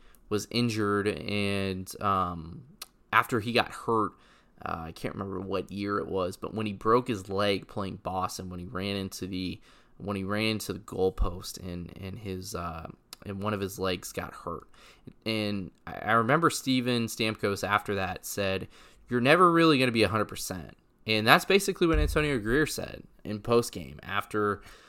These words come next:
after, after the, you know, couple of shoulder injuries that he's had. He's been banged up, and, but he's never let it bother him. If you know, eh, you know, if, if you know Antonio Greer, he's a very hard-nosed player. He's from Atlanta,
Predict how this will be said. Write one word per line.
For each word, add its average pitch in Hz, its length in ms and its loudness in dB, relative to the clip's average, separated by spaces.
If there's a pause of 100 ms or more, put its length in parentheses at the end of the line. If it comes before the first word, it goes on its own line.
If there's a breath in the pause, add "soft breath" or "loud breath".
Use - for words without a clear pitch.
(160 loud breath)
after, 101 720 -4
after 101 400 -4
the, 95 120 -8
you 95 600 -8
know, 92 260 -8
couple 107 260 0
of 98 80 -6
shoulder 110 420 2
injuries 104 380 -4
that 101 100 -6
he's 101 160 -10
had. 101 260 2
He's 95 120 -4
been 101 180 -8
banged 98 360 -4
up, 98 380 2
and, 92 180 -6 (560 soft breath)
but 117 120 2
he's 147 580 -2
never 190 400 4
let 202 220 6
it 180 140 0
bother 143 400 6
him. 101 200 -2
If 101 160 -8
you 131 60 0
know, 160 260 4
eh, - 280 -2
you - 180 -4
know, 143 140 2
if, 135 120 -2
if 120 360 -4
you 117 80 0
know 135 160 2
Antonio 135 400 -2
Greer, 113 400 2
he's 101 240 -4
a 90 40 -12
very 104 260 2
hard-nosed 107 460 4
player. 95 380 0
He's 95 320 -8
from 107 320 2
Atlanta, 98 640 -2